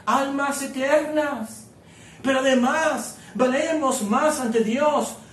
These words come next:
porque como cristianos, Dios nos ve en Cristo.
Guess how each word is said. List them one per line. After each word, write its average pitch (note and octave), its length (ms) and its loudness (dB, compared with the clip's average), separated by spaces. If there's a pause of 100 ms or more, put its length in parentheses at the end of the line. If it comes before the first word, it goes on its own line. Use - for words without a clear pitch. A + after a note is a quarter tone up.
(180)
porque D4+ 340 0
como C4+ 280 0
cristianos, B3 880 -2 (160)
Dios A#3 640 0
nos G3+ 300 -2
ve C4 560 -2
en B3 720 -2
Cristo. A3+ 1200 -2